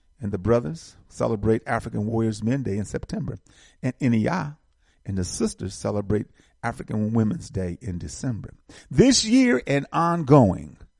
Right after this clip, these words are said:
moving forward, we will combine these celebrations into one joint celebration for us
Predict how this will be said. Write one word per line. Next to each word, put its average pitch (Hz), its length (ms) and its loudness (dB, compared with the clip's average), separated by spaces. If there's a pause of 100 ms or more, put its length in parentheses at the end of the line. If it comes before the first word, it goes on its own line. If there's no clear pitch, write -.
(500)
moving 117 260 -4
forward, - 440 -12 (300)
we 113 120 0
will 117 120 0
combine 135 600 0
these 147 240 -4
celebrations 139 680 -4
into 113 220 -6
one 131 400 -2
joint 113 300 -2 (280)
celebration 110 580 -4
for - 240 -12
us 110 280 -4